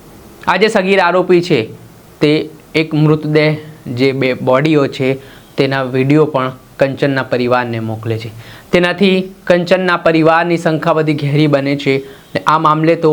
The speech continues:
હિંમતનગર કંટ્રોલનો સંપર્ક કરે છે ને આ ઘટના વિશે જાણકારી મેળવે છે. ત્યારે હિંમતનગર પોલીસ કહે છે આ પ્રકારનો કોઈ પણ અકસ્માત બન્યો નથી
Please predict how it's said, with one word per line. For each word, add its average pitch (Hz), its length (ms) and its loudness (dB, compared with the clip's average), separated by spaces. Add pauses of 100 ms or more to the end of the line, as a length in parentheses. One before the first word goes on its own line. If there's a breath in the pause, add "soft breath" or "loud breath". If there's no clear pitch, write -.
હિંમતનગર 147 600 0
કંટ્રોલનો 147 600 0
સંપર્ક 135 480 -2
કરે 135 240 0
છે 139 140 -2 (360 loud breath)
ને 143 60 2
આ 143 60 -2
ઘટના 139 300 -4
વિશે 131 200 -2
જાણકારી 127 440 -2
મેળવે 131 280 0
છે. 143 100 -2
ત્યારે 135 200 0
હિંમતનગર 135 500 -2 (100)
પોલીસ 147 240 0
કહે 139 200 0
છે 139 120 0
આ 135 80 -2
પ્રકારનો 135 440 -2 (380 loud breath)
કોઈ 165 160 4
પણ 170 220 0
અકસ્માત 143 460 -2
બન્યો 120 300 -4
નથી 120 260 -6